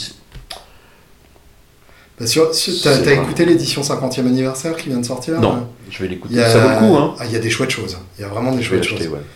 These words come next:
Speaker 2: Enfin, moi, c'est, c'est mon album, donc forcément, euh, chaque note me, en plus me, me rend complètement dingue.
Speaker 1: J'avais bien aimé déjà Sergent Pepper's, le
Speaker 2: Oui, c'était un beau boulot.
Speaker 1: Et là, euh, donc, euh, Abbey Road, ça vaut le coup.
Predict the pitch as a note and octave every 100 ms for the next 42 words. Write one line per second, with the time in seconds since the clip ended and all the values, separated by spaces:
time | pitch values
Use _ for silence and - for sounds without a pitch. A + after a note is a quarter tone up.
0 | - - - A2 A2 A2 B2 B2 B2 B2+
1 | B2 B2 A2+ B2 A#2 B2 A#2 B2+ B2+ A#2
2 | G2 - - A2 A#2 A2+ F#2+ - G#2+ -
3 | A#2+ A#2 A2+ G2+ G2 G#2 A#2 B2 C3 -
4 | A2 G2+ F#2+ - - - _ A#2 A2+ A2
5 | A2 A2 A2 A2 A2+ A2+ C#3 D3 D3+ G3
6 | G#3 G3+ B2+ C3 A#2+ A#2 A#2 G#2+ A#2 G#2+
7 | G2 G2 F2 E2 E2+ E2+ E2 E2+ - -
8 | A#2+ A#2+ B2+ B2+ B2 A#2+ - A#2 C#3 E3
9 | C3 A#2 A2+ C3+ C#3 G#2+ G#2+ A2 B2 D3+
10 | C3 A2+ A2+ E2